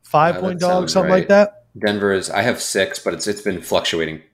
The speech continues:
Speaker 2: Five and a half
Speaker 1: Uh,
Speaker 2: and
Speaker 1: I,
Speaker 2: six.
Speaker 1: that might be a lean for me. I don't know. I'm not, I'm not locking that in yet for anything.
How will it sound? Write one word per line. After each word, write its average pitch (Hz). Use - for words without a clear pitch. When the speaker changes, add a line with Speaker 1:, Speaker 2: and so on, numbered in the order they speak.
Speaker 2:
Five 80
and -
a 165
half 180
Speaker 1:
Uh, -
Speaker 2:
and -
Speaker 1:
I, 190
Speaker 2:
six. 175
Speaker 1:
that 196
might 254
be 208
a 196
lean 185
for 226
me. 226
I 170
don't 180
know. 180
I'm 165
not, 175
I'm 170
not 175
locking 180
that 180
in 170
yet 156
for 156
anything. 147